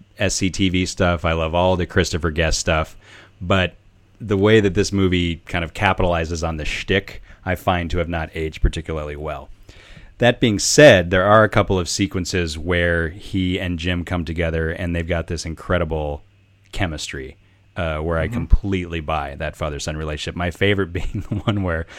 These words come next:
Speaker 1: Jim walks out of his room and his dad is standing there looking at the family portrait.
Speaker 2: Yeah, that's the best scene.
Speaker 1: <laughs> Oh, oh, Jim.
Speaker 2: The way he div-, delivers the, the line,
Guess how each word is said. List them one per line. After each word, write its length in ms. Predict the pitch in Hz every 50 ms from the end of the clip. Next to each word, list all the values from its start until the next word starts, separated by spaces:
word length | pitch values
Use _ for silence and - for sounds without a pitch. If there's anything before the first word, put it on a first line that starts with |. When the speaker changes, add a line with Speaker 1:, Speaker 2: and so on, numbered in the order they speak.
| - - - -
Speaker 1:
Jim 300 | - - 101 95 95 92
walks 300 | 92 92 92 - - -
out 140 | 92 92 95
of 40 | 85
his 160 | 87 82 82
room 360 | 85 92 92 90 87 90 90
and 80 | 85 87
his 100 | 82 80
dad 320 | 80 - 90 90 90 90
is 80 | 85 -
standing 320 | - - 90 87 95 92
there 140 | 95 92 90
looking 280 | 87 90 90 - 98
at 100 | 87 85
the 60 | - 85
family 460 | - - 90 90 90 90 87 85 82 - _ _ _
portrait. 440 | - 107 107 113 - 143 143 156 - - - - _ _ _ - - - - -
Speaker 2:
Yeah, 260 | - 151 151 135 123
that's 240 | 123 147 156 160 -
the 100 | - 147
best 260 | 123 127 117 117 -
scene. 120 | - 104 98 -
Speaker 1:
<laughs> 60 | - - - - - - - - - - - - - - - - - - - _ -
Oh, 340 | 240 277 269 131 95 80 - - - -
oh, 140 | - 269 269
Jim. 160 | 202 185 285 156
Speaker 2:
The 40 |
way 120 | 170 196 214
he 120 | 208 202
div-, 340 | 165 151 165 156 160 151 -
delivers 580 | 160 147 160 156 160 165 160 165 165 160 151 143
the, 200 | 147 143 135 131
the 160 | 123 123 131
line, 540 | 123 120 120 120 120 123 123 123 120 120 117